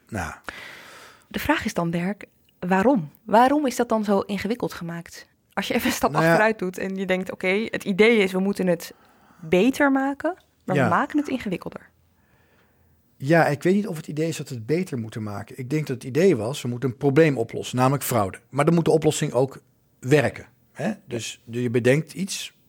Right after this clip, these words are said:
Speaker 1: namelijk: oh ja, als we nou een overheidsinstantie ertussen zetten, zodat die burger dat geld niet meer zelf heeft, voilà, fraude wordt onmogelijk.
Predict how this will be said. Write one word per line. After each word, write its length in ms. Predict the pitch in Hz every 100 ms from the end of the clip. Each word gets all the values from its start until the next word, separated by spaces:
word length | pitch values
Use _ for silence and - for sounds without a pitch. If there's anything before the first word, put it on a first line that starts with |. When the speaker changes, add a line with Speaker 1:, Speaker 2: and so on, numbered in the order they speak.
| _ -
Speaker 1:
namelijk: 420 | 110 110 143 -
oh 100 | 156
ja, 120 | 135
als 180 | 101 -
we 60 | 127
nou 200 | 117 113
een 120 | 110 - _ _ -
overheidsinstantie 720 | 170 180 - 120 127 107 104
ertussen 540 | 98 _ 147 160 151
zetten, 380 | 113 98 - 233 - - - - - _
zodat 200 | - 98
die 100 | 131
burger 280 | 113 135 120
dat 120 | 104
geld 240 | - 127 131
niet 100 | 113
meer 120 | 101
zelf 300 | 135 170 -
heeft, 300 | 110 - - _ _ -
voilà, 400 | 139 151 175 -
fraude 360 | - 127 127 123
wordt 180 | 123
onmogelijk. 500 | 127 123 95 - -